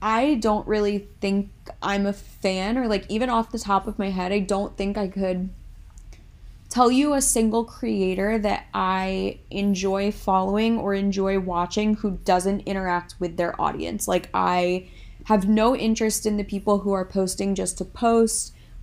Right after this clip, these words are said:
or who are just, like, posting their aesthetic, like, day in the life videos and then, like, never answering any of the comments. Like, I just, I don't follow people like that. Like, I follow people who I know are just as engaged in their community as I am in their content.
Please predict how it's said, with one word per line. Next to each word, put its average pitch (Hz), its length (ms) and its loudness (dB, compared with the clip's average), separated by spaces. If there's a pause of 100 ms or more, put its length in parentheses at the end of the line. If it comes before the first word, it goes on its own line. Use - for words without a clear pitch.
or 190 440 2
who 202 60 0
are 190 120 0
just, 185 180 -4
like, 190 160 -4
posting 190 480 -2
their 185 160 -2
aesthetic, 180 640 -2 (380)
like, - 200 -6
day 190 200 2
in 180 100 -2
the 180 80 -6
life 208 380 2
videos 196 500 2
and 185 160 -2
then, 180 140 -4
like, 175 160 -4 (360)
never 185 540 -2
answering 185 400 -4
any 180 140 -2
of 185 80 -4
the - 40 -6
comments. 214 460 0
Like, 196 160 -2
I 202 140 4
just, 202 360 -4
I 202 120 6
don't 254 180 2
follow 202 240 4
people 185 260 -6
like 180 140 -4
that. - 140 -2
Like, - 200 -4
I 185 140 4
follow 262 300 4
people 240 320 0
who 208 140 -2
I 190 180 0
know 180 300 0
are 190 100 2
just 180 420 -2
as 185 120 -4
engaged 180 680 -2 (300)
in 190 200 2
their 190 140 0
community 190 600 -2
as 196 100 0
I 180 200 2
am 175 340 -4
in 175 180 -6
their 170 160 -2
content. 233 640 -2